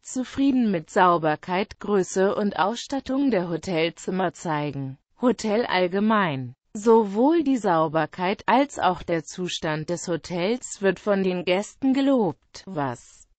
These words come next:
sich durch eine sehr guten Bewertung von fünf Komma zwei Sonnen von fünf Komma zwei Sonnen widerspiegelt.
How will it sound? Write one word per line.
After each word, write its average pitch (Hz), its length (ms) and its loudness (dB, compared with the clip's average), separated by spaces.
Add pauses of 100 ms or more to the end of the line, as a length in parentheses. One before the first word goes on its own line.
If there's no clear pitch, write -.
(140)
sich 190 240 -6
durch 202 260 -2
eine 202 240 0
sehr 208 320 0
guten 185 380 -4
Bewertung 170 760 0
von 165 260 -4
fünf - 460 -4
Komma 196 340 -2
zwei 202 420 -2
Sonnen 233 520 0
von 190 260 -2
fünf 311 440 -6
Komma 196 340 -2
zwei 202 420 -2
Sonnen 233 440 0
widerspiegelt. 160 1120 -6